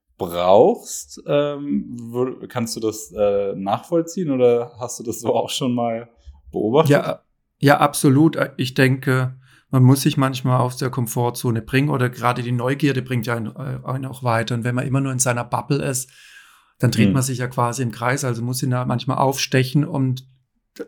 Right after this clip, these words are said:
Speaker 2: dass es dann explodiert und man kommt in, mit neuen Eindrücken, sag ich mal, zurück.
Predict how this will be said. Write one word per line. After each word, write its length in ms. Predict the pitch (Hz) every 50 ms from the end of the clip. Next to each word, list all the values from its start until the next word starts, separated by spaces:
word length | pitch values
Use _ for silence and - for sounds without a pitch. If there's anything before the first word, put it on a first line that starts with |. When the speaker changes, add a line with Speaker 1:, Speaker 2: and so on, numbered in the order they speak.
| _
Speaker 2:
dass 260 | 170 165 151 127 131
es 140 | 147 131 -
dann 160 | 139 131 131
explodiert 720 | 131 151 - - - - 135 127 131 - 131 131 151 156 151
und 100 | 151 135
man 140 | 139 139 135
kommt 300 | - 143 135 131 131 131
in, 180 | - 147 131 131
mit 180 | 135 131 131
neuen 500 | 139 127 123 127 127 131 131 127 127 - - - - - - - - _ _
Eindrücken, 680 | - 120 123 139 151 156 - - 151 131 131 139 131 127
sag 200 | 127 131 127 123
ich 120 | 120 -
mal, 200 | 127 120 117 117
zurück. 520 | 107 - 123 113 - 120 117 110 - -